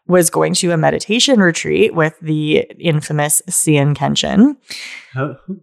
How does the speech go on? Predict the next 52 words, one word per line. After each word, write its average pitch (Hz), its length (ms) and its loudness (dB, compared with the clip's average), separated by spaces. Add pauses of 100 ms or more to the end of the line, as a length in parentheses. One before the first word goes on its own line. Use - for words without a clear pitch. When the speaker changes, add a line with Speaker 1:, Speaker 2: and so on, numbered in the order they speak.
(100)
Speaker 2:
who's 160 220 0
that? 139 500 -10
Speaker 1:
<laughs> - 140 -20
Speaker 2:
Wait, 185 480 0 (1700)
is 120 80 -12
that 160 220 -6
me? 147 280 -14
Speaker 1:
I 196 120 2
think 190 140 4
that's 151 180 2
you. - 240 -8
Speaker 2:
Oh, 110 280 -12 (140)
okay. 127 200 -20 (200)
Speaker 1:
Yeah. 190 240 2 (160)
Speaker 2:
I 196 320 -10
remember 147 440 -14
that. - 320 -20 (240)
Speaker 1:
Yeah, 240 360 6
and 208 100 6
you 220 120 4
just, 226 180 0
like, 214 280 0
casually 190 680 4
were 185 160 2
like, 175 240 2
"Yeah, 269 80 4
you 233 80 4
should - 140 -2
come 196 100 4
to 196 60 4
this 185 120 0
meditation 175 460 2
retreat." 208 220 2
And 180 100 2
I 175 60 4
was 170 100 0
like, 170 180 0
"Nah, 262 300 0
I 240 60 4
don't 190 100 4
know. 175 480 2
I 196 100 0
don't 185 80 2
know 180 120 0
if 175 40 -2
I'm 170 100 0
gonna 165 180 0
go. 160 280 4
Like, 165 180 0
that's, 175 220 -2
like, 170 300 0
that's 175 240 -2